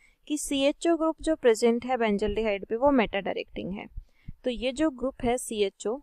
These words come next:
ये मेटा डायरेक्टिंग है, ये statement correct है, क्योंकि हमें पता है कि electron releasing group अगर जुड़ा हुआ होता है तो electron releasing group होता है ortho and para directing।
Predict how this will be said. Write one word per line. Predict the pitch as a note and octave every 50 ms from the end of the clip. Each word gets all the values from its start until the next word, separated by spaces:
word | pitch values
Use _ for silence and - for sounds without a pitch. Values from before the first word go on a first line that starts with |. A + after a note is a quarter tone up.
| - -
ये | A#3 A#3 B3+
मेटा | A#3 G#3+ F#3+ - G#3+
डायरेक्टिंग | G#3+ G#3 G#3+ G#3 G#3 - - A3 A3 A#3
है, | A#3 A3+
ये | A3 G3+ A3 A3+
statement | - - G#3+ G3 - A3 A3 A3+ -
correct | - A#3+ A#3+ B3+ C4 - -
है, | C#4 C#4+ _ _ - - _ - -
क्योंकि | - C#4 - D#4 D#4
हमें | D4 C#4 C4+ C#4
पता | C#4+ - A#3 G#3+ - G3+
है | G3+ G#3+
कि | - B3 - -
electron | - A#3+ A#3 A#3+ - - - - C4 C4+ C#4 C4+ B3+
releasing | A#3 A3+ A3 A#3 B3 B3+ C4 B3 - D4+ D4+ D4+
group | C4 D4+ D4 - C#4+
अगर | C#4 C4 C#4+ C#4+
जुड़ा | C#4 A#3+ B3 B3 A#3 B3
हुआ | B3+ B3+ C4 B3+
होता | B3+ B3 A3 A3 - A3+
है | A#3 A3+ A3+
तो | A3+ - A#3
electron | A#3 A3 G#3+ - - B3 A#3+ A#3+ A#3+ A3+
releasing | A#3 A3 A3+ A3 G#3+ B3 A#3 A3+
group | A3+ A3+ - -
होता | A3 G#3 - G3
है | G#3+ A3+ A3+ A3
ortho | - G3+ G#3 G#3 A3 - - B3
and | A#3 A3+ A3+ A3+ A3+
para | - - G3 F#3 F#3 G3 G3+ G#3+
directing। | G#3 G#3+ G#3 G#3+ G#3 - - - G#3+ A3